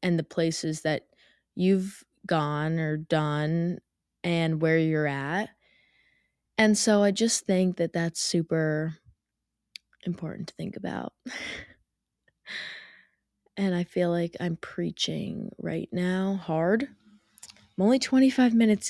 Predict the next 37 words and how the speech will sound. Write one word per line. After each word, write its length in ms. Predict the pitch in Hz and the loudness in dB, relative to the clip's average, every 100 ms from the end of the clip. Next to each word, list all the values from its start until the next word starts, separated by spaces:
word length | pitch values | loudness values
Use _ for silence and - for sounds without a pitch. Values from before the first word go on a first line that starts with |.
| - | 4
in, 480 | 226 208 165 180 208 _ _ _ _ _ _ - | 8 10 8 4 0 _ _ _ _ _ _ 2
but 100 | 214 | 6
I 40 | |
might 220 | 233 285 | 8 6
keep 160 | - 302 | 2 0
this 180 | 311 - | 0 2
one 340 | 277 277 277 - _ _ _ _ - | 2 2 0 -6 _ _ _ _ 0
on 140 | 269 | 2
the 60 | 254 | 4
shorter 380 | - 247 269 | 4 4 4
side 460 | 247 - 165 165 165 - | 2 2 2 2 -2 -6
because 400 | 214 202 214 196 | -8 0 2 4
I 140 | 196 196 _ | 2 0 _
feel 520 | 226 240 247 240 240 - - - _ _ - | 6 8 8 8 4 0 -12 -20 _ _ 0
like 120 | 214 | 6
I 80 | 233 | 8
don't 160 | 247 | 6
wanna 240 | 180 302 277 | 4 4 4
be 160 | 226 | 4
too 280 | 202 - 202 | 2 2 4
repetitive, 640 | 175 170 175 170 185 190 180 | 4 2 0 2 4 4 2
and 140 | 170 | -2
I 80 | 175 | -2
feel 240 | - 175 | 0 2
like 160 | 175 170 | 2 0
I 60 | |
have 360 | 165 160 151 156 | -2 -2 -4 0
been 180 | 185 190 | 2 4
already. 580 | 190 202 202 214 220 226 _ _ _ _ _ _ _ _ _ _ _ _ - _ _ _ _ _ _ _ - | 4 4 4 4 2 -2 _ _ _ _ _ _ _ _ _ _ _ _ -20 _ _ _ _ _ _ _ 2
And 120 | 208 | 6
I 100 | 196 | 6
just 400 | 180 202 214 - | 6 2 0 0
wanted 340 | 202 180 180 170 | 2 2 2 0
to 100 | 175 | -2
put 420 | - 185 160 - | -2 -2 -2 -2
this 320 | 165 170 - | -2 -2 -4
little 580 | 165 165 156 156 160 | -2 -2 -2 -4 -6